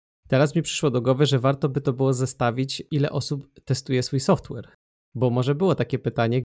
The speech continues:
że ktoś się zapytał, czy masz jakieś automatyczne testy do swojego softu. Jakby się okazało, że na przykład soft testuje, nie wiem, siedemdziesiąt procent,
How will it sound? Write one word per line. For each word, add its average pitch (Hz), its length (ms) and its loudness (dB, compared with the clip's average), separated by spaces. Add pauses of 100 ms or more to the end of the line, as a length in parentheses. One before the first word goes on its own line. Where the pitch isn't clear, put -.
(140)
że 131 200 -2
ktoś 143 240 -2
się 151 100 0
zapytał, 135 340 0
czy 135 140 -8
masz 139 140 0
jakieś 139 220 -4
automatyczne 131 640 -4
testy 127 360 -4
do 117 120 -6
swojego 120 340 -4
softu. - 380 -4
Jakby 113 260 -2
się - 120 -2
okazało, 131 400 0
że 123 100 -2
na 127 80 -2
przykład - 260 -6
soft - 340 -6
testuje, 120 500 -2
nie 110 120 -4
wiem, 104 240 -6 (520)
siedemdziesiąt 123 600 0
procent, 131 600 -4